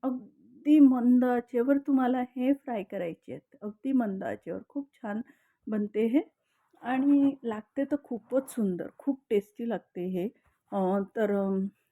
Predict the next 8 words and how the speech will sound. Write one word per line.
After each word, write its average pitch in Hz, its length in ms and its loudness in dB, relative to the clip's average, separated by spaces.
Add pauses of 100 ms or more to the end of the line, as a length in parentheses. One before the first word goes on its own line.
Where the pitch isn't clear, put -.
(160)
आणि 214 240 0
शिजतात 233 500 -4 (160)
पण 240 200 -4
खूप 196 200 -8 (120)
छान. 156 200 -8 (580)
जर 302 220 4
तुमच्याकडे, 285 640 2 (440)
अ, 202 260 0